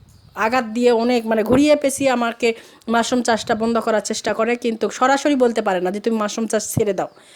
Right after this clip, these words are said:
মাশরুম চাষ করা যাবে না, তুমি মাশরুম চাষ করে সফলতা পাচ্ছ, তোমাকে মাশরুম চাষ করতে দেবো না, এই কথাটা কেউ বলে না। কিন্তু ঘুরিয়ে পেঁচিয়ে অন্য দিক থেকে আসে, আমাকে আক্রমণ করে যেন আমি মাশরুম চাষ না করি।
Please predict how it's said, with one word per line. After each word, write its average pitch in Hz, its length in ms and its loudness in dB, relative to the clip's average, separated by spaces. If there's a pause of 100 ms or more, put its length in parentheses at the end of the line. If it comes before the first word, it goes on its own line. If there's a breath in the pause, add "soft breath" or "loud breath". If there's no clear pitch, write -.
(300 loud breath)
মাশরুম 226 280 0
চাষ 226 220 -2
করা 214 200 0
যাবে 180 200 -2
না, 170 80 -2
তুমি 233 180 -2
মাশরুম 233 300 0
চাষ 247 220 -2
করে 254 140 0
সফলতা 247 460 -2
পাচ্ছ, 254 280 -2
তোমাকে 233 280 -4
মাশরুম 220 300 -4
চাষ 220 200 -4
করতে 214 260 -2
দেবো 190 140 -4
না, 190 80 -4
এই 247 140 2
কথাটা 262 260 0
কেউ 277 220 4
বলে 226 180 0
না। 170 120 -2 (300 loud breath)
কিন্তু 269 180 0
ঘুরিয়ে 294 380 4
পেঁচিয়ে 311 420 2
অন্য 285 260 4
দিক 285 160 -2 (200)
থেকে 247 180 0
আসে, 240 240 0
আমাকে 233 240 -2
আক্রমণ 254 500 2
করে 269 260 2
যেন 220 220 -2
আমি 208 160 -4
মাশরুম 214 300 -4
চাষ 214 240 -6
না 202 120 -2
করি। 175 200 -4